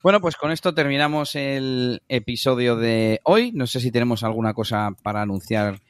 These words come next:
en el futuro, aparte de lo que ya hemos comentado al principio.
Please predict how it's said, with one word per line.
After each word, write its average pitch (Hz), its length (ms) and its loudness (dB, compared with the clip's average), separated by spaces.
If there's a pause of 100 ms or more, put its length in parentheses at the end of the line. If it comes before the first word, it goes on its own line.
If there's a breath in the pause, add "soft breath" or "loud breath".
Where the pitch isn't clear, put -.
(180)
en 104 80 -4
el - 20 -2
futuro, 117 440 2
aparte 101 340 0
de 98 60 0
lo 101 80 -2
que 101 100 -2
ya 98 60 2
hemos 104 180 -4
comentado 104 380 0
al 101 80 0
principio. 151 520 0